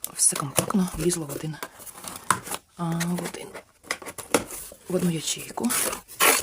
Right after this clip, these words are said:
М, багато каталогів вже бачу, тринадцятих. Я замовила, ам, десять штук, плюс мені ще,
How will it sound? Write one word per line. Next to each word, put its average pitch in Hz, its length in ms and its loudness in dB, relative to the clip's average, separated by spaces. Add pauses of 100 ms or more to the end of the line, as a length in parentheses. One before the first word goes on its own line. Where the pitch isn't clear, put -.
(340)
М, 180 300 4
багато - 340 -4 (100)
каталогів 151 540 -2
вже 185 140 -6
бачу, 170 340 -2
тринадцятих. 180 680 2 (1080)
Я 160 80 0
замовила, 147 480 0 (1400)
ам, 147 680 -4 (140)
десять 151 320 0
штук, - 340 -4 (640)
плюс 165 420 -2
мені 160 320 -2
ще, 180 360 -2